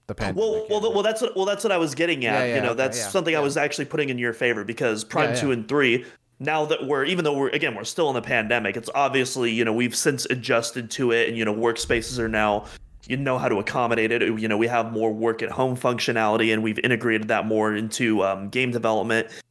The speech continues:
Speaker 2: And so, you know, obviously that wouldn't be as big of a hurdle in,
Speaker 1: Mm-hmm.
Speaker 2: um, in a two and three remaster.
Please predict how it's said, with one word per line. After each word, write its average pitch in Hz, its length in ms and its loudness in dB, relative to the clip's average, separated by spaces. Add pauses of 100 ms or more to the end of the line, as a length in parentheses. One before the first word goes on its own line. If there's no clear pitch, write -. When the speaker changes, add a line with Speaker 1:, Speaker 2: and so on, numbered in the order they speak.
(180)
Speaker 2:
And 127 160 -2
so, 104 720 0 (160)
you 120 140 0
know, 113 160 2
obviously 127 400 0
that 120 240 2
wouldn't 123 240 -2
be 120 160 2
as 113 140 0
big 113 180 0
of 110 80 0
a 110 60 4
hurdle 101 560 0 (440)
in, 110 200 2
Speaker 1:
Mm-hmm. 101 40 0 (180)
Speaker 2:
um, 95 220 -12
in 131 100 2
a 113 60 2
two 127 160 0
and 107 120 0
three 110 160 0
remaster. 95 760 -2